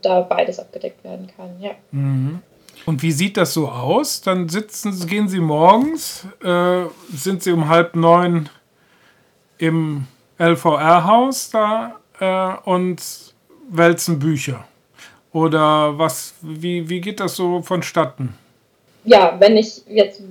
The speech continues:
Speaker 1: wie eben das Beispiel mit, äh, einem konkreten Ortsnamen habe, dann, ähm, wälze ich erstmal Bücher. Wir haben den Luxus einer eigenen Bibliothek, die, ähm, sehr spezifische Literatur auch vorhält zu den Themen, mit denen wir uns befassen.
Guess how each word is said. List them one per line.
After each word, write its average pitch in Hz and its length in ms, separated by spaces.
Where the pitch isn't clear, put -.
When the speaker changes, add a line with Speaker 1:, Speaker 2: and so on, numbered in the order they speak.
Speaker 1:
wie 190 180
eben 208 120
das - 140
Beispiel 208 320
mit, 196 360
äh, - 40
einem 202 480
konkreten 202 460
Ortsnamen 240 680
habe, 220 380
dann, 208 460
ähm, 208 480
wälze 190 360
ich - 80
erstmal 196 260
Bücher. 185 360
Wir 185 140
haben 196 240
den 196 180
Luxus 214 380
einer 196 400
eigenen 196 380
Bibliothek, 190 680
die, 220 380
ähm, 208 600
sehr 208 600
spezifische 285 640
Literatur 254 520
auch 220 120
vorhält 240 580
zu 226 160
den 220 160
Themen, 220 240
mit 214 140
denen 214 180
wir 208 80
uns 208 100
befassen. 214 680